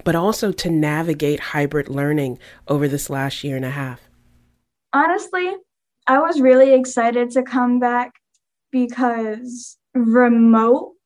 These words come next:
Speaker 2: teaching and learning is a lot harder because you have less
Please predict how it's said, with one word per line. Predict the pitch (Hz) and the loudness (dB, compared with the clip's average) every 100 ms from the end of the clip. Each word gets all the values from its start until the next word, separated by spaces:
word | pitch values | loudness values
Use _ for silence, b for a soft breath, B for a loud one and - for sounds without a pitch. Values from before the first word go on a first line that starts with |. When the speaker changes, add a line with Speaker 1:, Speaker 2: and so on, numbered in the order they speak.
| - | -20
Speaker 2:
teaching | - 254 254 - 269 262 262 | -2 0 0 2 4 4 4
and | 247 226 220 208 | 2 0 -2 -4
learning | 214 220 233 240 240 262 269 _ _ _ - | -4 -4 -4 -4 -2 -2 -4 _ _ _ 4
is | 262 240 226 220 220 - _ | 6 6 2 -2 -6 -16 _
a | 247 | 0
lot | 240 240 285 311 | 2 4 4 2
harder | 269 - 254 233 214 - - 294 277 _ _ _ - 247 | -4 -2 0 0 -2 -10 -16 -18 -18 _ _ _ -12 0
because | 254 247 254 233 220 220 226 - _ _ _ _ _ | 0 2 0 0 -2 -4 -10 -16 _ _ _ _ _
you | 247 254 277 | 2 4 4
have | 262 247 226 | 4 2 0
less | 226 233 247 277 - - | 0 2 0 -2 -10 -20